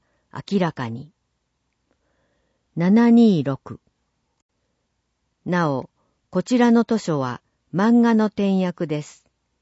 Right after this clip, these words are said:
点図によるイラストが含まれております。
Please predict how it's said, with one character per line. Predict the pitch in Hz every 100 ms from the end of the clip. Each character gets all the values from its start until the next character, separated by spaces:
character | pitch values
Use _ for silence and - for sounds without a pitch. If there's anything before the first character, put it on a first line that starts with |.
| _ _ _ _ _ _ _ _ -
点 | 240 240
図 | 214 220
に | 220
よ | 208 196
る | 190 185 -
イ | -
ラ | 170 214
ス | -
ト | 220
が | 190 190 156
含 | - - 190
ま | 185
れ | 165
て | 151 131
お | 123
り | 120
ま | 120 120
す。 | - -